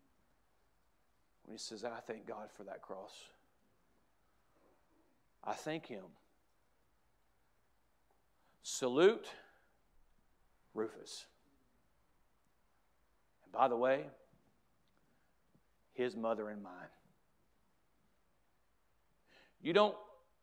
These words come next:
get affection for somebody like you do your own mother without spending time with them, without them opening their home, without them opening their lives. Certainly,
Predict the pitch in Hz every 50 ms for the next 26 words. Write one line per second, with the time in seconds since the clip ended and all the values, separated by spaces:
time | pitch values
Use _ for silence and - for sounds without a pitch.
0 | _ _ - - 175 196 196 190 165 139 - - - 175 160 - - - 160 139
1 | 131 - - 143 123 - - 160 151 147 139 139 139 135 135 135 135 131 - 139
2 | 127 135 139 135 131 127 127 131 127 123 123 127 131 131 117 123 117 117 117 113
3 | 120 120 120 120 - - - 120 117 113 107 104 117 110 110 110 104 104 101 101
4 | 104 104 104 - _ _ _ _ _ _ _ _ _ _ _ _ _ _ _ _
5 | _ _ _ _ _ _ _ _ _ _ _ _ _ _ _ _ _ _ _ _
6 | _ _ _ _ _ _ _ _ _ _ 113 127 127 131 123 123 135 135 131 131
7 | 135 135 139 139 139 139 135 139 151 147 - 131 123 120 123 123 120 127 120 113
8 | 117 117 113 113 117 123 123 123 117 120 117 117 123 120 123 123 127 127 120 110
9 | 123 131 120 113 107 104 110 110 107 110 107 - - - - - _ _ _ _
10 | _ _ _ _ _ _ _ _ _ _ _ _ _ _ _ _ _ _ _ _
11 | _ _ _ _ _ _ _ _ _ _ _ _ _ _ _ _ - - _ _
12 | _ - - _ _ _ - - - 147 160 170 156 151 156 156 165 156